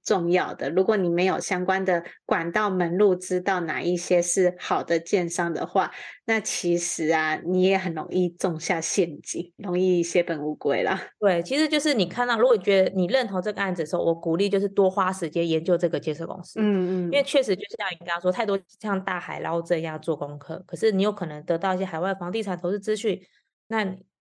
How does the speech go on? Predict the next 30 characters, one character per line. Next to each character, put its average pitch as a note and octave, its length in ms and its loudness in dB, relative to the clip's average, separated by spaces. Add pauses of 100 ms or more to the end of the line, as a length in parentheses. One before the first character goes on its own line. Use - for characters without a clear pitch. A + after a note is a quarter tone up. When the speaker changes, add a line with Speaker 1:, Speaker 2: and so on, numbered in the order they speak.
(140)
Speaker 2:
你 G3+ 80 -2
可 G3+ 140 -2
能 E3 160 -2
有 E3 100 -2
一 D#3 40 -6
些， F3+ 480 2
呃， D#3 260 -6
他 F3+ 220 -4
的 E3+ 160 -4
开 F3 200 -4
发 E3+ 220 -4
的 D#3 180 -6
一 E3+ 60 -8
些 E3 420 -8
公 F3+ 240 -4
司， E3+ 300 -6
那 B3 80 -2
你 G3+ 60 -4
就 F#3 80 0
开 F3+ 180 -4
始 F3 140 -10
研 D3 180 -6
究 E3+ 140 0
这 D#3 160 -4
些 D3+ 100 -6
公 D3 240 -14
司。 - 260 -14 (400)
就 C4 80 0
像 A#3+ 240 0
我， - 240 -6